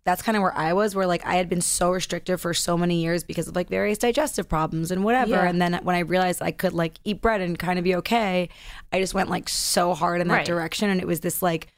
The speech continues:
Speaker 1: very liberating feeling of being like, "I'm good." But then, of course,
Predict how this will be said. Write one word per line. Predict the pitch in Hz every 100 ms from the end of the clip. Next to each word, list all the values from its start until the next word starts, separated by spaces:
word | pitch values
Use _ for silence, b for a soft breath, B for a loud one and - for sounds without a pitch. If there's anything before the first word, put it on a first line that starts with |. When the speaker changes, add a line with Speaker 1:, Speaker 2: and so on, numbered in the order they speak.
| b -
Speaker 1:
very | 196 190
liberating | 180 214 262 240 185 175 175
feeling | - 180 175 180
of |
being | 175 185
like, | 196
"I'm | - 311 311
good." | 269 359 330 196
But | 190
then, | 185 175
of | -
course, | - 180 175 - -